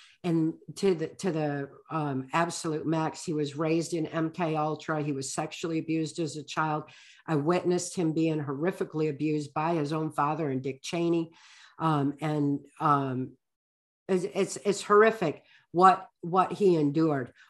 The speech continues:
What would he choose to do? Um, apparently not what they wanted done for the New World Order. They wouldn't have had to use mind control on him. He would have just carried on the, the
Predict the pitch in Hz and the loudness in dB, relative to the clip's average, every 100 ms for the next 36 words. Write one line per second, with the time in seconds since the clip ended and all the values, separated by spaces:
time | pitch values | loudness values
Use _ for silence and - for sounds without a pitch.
0 | - 214 247 277 - 240 226 - 226 233 | 6 8 8 6 2 0 -2 -2 0 0
1 | 240 - 233 233 247 262 262 - _ _ | -2 -4 -2 0 2 0 -2 -12 _ _
2 | _ _ _ 202 196 190 185 180 - 190 | _ _ _ 8 8 8 6 2 0 0
3 | - - 247 262 294 - 220 214 202 202 | 0 0 2 4 2 4 6 6 6 4
4 | 220 214 180 - _ _ - 170 185 185 | 4 4 0 -6 _ _ -10 0 4 4
5 | 165 170 196 185 175 156 165 180 185 202 | 2 0 4 6 4 4 4 4 4 2
6 | 190 151 139 170 208 202 190 165 156 160 | 0 -2 2 2 4 2 0 0 2 2
7 | 156 147 151 147 160 220 180 151 160 156 | 2 0 0 -2 0 2 2 2 -2 -2
8 | 151 147 147 147 151 143 156 143 143 139 | -2 -2 -4 -6 -8 -4 -4 -4 -6 -4
9 | 143 135 139 139 143 135 131 139 131 123 | -4 -4 -4 -4 -4 -8 -6 -6 -6 -6
10 | - - - - _ - 180 180 175 147 | -12 -20 -20 -20 _ 6 8 8 6 4
11 | 123 135 - _ 196 165 165 143 127 156 | 0 -2 -8 _ 6 6 6 2 -2 -4
12 | - - 185 156 139 139 135 131 131 _ | -4 -2 0 2 2 0 0 -2 -6 _
13 | _ - 156 139 127 - _ _ _ _ | _ -4 -2 -2 -6 -12 _ _ _ _
14 | _ 151 156 139 131 | _ -4 -2 -2 -6